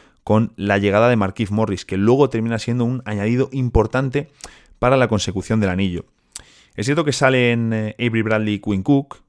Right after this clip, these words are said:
el segundo no ha jugado en todo el año, las cosas como son, una gran debilidad defensiva, tenía solo uno de los tres millones garantizados, parecía muy claro el corte, y Bradley hubiese venido muy bien, vendría muy bien, eh, de perlas para la rotación de la próxima temporada,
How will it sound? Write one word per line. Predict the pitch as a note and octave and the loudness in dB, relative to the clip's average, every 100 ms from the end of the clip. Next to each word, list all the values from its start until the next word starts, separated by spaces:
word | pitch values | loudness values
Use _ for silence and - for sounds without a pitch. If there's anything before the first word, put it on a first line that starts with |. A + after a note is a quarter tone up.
| - | -20
el | - | -16
segundo | - F#2 F#2 F#2+ F#2+ F#2 | -8 -4 -2 -2 -2 -4
no | F#2 G2 | -4 -4
ha | |
jugado | F2+ F#2 G#2 G2+ G#2 - | -2 0 0 2 2 0
en | F#2 | -6
todo | F2 F#2 | -6 -4
el | G2 | -2
año, | A2 A2+ C3 - | 0 0 -2 -6
las | G#2 | -12
cosas | - F2+ | -8 -8
como | - F#2 | -6 -6
son, | - A2 C3 C#3 _ _ - | 0 0 0 -4 _ _ -8
una | G2 F#2+ F2+ | -4 -4 -2
gran | G2+ A2+ | -2 0
debilidad | G2 F#2+ F#2+ | 0 -2 -2
defensiva, | F#2 F#2 F#2 A2+ A2+ C#3+ - _ _ _ | -4 -6 -6 -2 -2 -2 -8 _ _ _
tenía | - G2 A2+ A2+ | -4 -2 0 -2
solo | - A#2 A#2 - | -2 2 2 2
uno | C3+ D3+ E3 | 0 0 0
de | A2+ | 0
los | G2 | 0
tres | - G#2 | -2 -4
millones | G#2 G#2 A#2 | -2 0 0
garantizados, | G#2+ F#2 F2 - A#2 F2+ - _ | -2 -2 -4 -2 -2 -2 -12 _
parecía | F2+ F2+ G#2 | -10 -6 -2
muy | G#2 G#2 | 0 0
claro | G2 G2+ | 0 0
el | G#2 | 0
corte, | A2+ C3 C3 B2 _ _ - - - _ _ | 0 0 0 -2 _ _ -20 -20 -20 _ _
y | - A#2 | -2 0
Bradley | C3+ F3+ F#3+ - | 2 2 0 -2
hubiese | A#2 C3+ - | 0 0 0
venido | D3 D3+ D3 | 0 2 0
muy | A2 | 0
bien, | B2+ D3 G2+ | -2 -4 -8
vendría | F#2 F#2+ B2 | -10 -4 0
muy | B2+ A#2+ A#2 | 0 2 0
bien, | A#2+ G#2 - | 0 -2 -10
eh, | - F#2+ F#2 | -10 -8 -6
de | F#2 | -4
perlas | F2+ C#3+ A#2+ F#2+ - | 0 2 2 -2 -4
para | F#2+ | -4
la | F#2+ | -2
rotación | F#2+ F#2 F#2+ A2+ | -2 -2 -2 0
de | |
la | G#2 | 0
próxima | G2+ G#2 A#2 | 0 -2 -2
temporada, | B2 B2+ B2+ A#2 C3 | -2 2 2 2 0